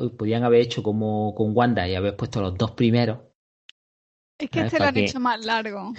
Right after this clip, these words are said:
Speaker 1: Pero bueno, pero ya está, que el
Speaker 2: Pero,
Speaker 1: miércoles
Speaker 2: oye,
Speaker 1: tenemos
Speaker 2: hay,
Speaker 1: otro.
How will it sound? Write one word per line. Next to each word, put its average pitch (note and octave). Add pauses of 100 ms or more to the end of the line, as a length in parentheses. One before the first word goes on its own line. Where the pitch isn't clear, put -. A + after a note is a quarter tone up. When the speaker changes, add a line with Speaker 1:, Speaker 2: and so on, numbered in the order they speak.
(280)
Speaker 1:
Pero G#2
bueno, F2+
pero E2+
ya F2
está, -
que F#2
el F2+
Speaker 2:
Pero, C#4
Speaker 1:
miércoles C4
Speaker 2:
oye, A#3+
Speaker 1:
tenemos B3
Speaker 2:
hay, -
Speaker 1:
otro. A#2